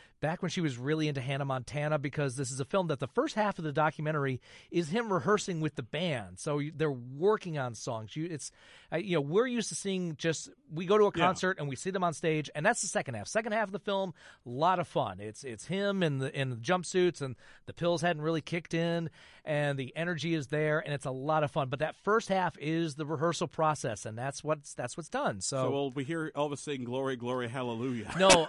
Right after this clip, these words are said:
Speaker 2: <laughs>
Speaker 1: um, he didn't incorporate the American trilogy until later into the, the early seventies.
Speaker 2: Okay.
Speaker 1: But, um,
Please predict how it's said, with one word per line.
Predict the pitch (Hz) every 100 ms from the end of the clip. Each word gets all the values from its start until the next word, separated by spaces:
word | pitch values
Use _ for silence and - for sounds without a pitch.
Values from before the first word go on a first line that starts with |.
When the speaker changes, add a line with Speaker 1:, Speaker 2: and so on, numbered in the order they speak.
| 330
Speaker 2:
<laughs> | - 339
Speaker 1:
um, | 196 180 180 175 160 - _ _ -
he | - - 240
didn't | 277 262
incorporate | 226 - 208 208 202 185
the | 196
American | 160 170 180 190
trilogy | - 170 170 156 147 151 -
until | 147 - 165 151 143 135
later | 139 120 123 156 165 160
into | 151 147 143 139 131 127 117
the, | 117 120 127 120
the | 117 113 110 107 113 - -
early | 139 131 117
seventies. | - 131 107 90 82
Speaker 2:
Okay. | 160 160 110 90 92 _
Speaker 1:
But, | - 120 123
um, | 127 117 113 107